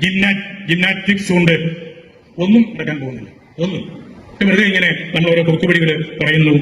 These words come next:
എന്ന് മാത്രമേ ഉള്ളൂ. പൊളിറ്റിക്കൽ ജിംനിക്സ്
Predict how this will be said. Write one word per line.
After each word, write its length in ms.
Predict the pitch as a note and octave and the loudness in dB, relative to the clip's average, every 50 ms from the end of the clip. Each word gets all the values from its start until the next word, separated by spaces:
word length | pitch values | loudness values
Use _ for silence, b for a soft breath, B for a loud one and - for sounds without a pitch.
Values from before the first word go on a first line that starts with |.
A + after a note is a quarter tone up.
| - D#3 - - D#3 | 0 -2 -2 -2 0
എന്ന് 300 | D3 D3 C#3+ C#3+ D3 D3 | 2 2 0 0 0 -2
മാത്രമേ 260 | C#3+ C3+ C#3 D3 C#3+ | -2 -2 0 0 0
ഉള്ളൂ. 260 | C#3 A#2+ A2+ A2+ - - - - - - - - - - - - - - - - - - - - - - - - | 0 0 0 -2 -4 -6 -6 -12 -14 -16 -18 -20 -20 -20 -20 -20 -20 -20 -18 -18 -18 -18 -18 -20 -20 -16 -6 -2
പൊളിറ്റിക്കൽ 480 | - A3 A#3 C4 B3 A3+ B3 A#3 F#3+ F#3+ | 0 0 2 0 2 2 2 2 2 2
ജിംനിക്സ് 440 | G3+ G#3 A3 A#3 A#3+ - - - | 2 4 6 4 4 4 -2 -6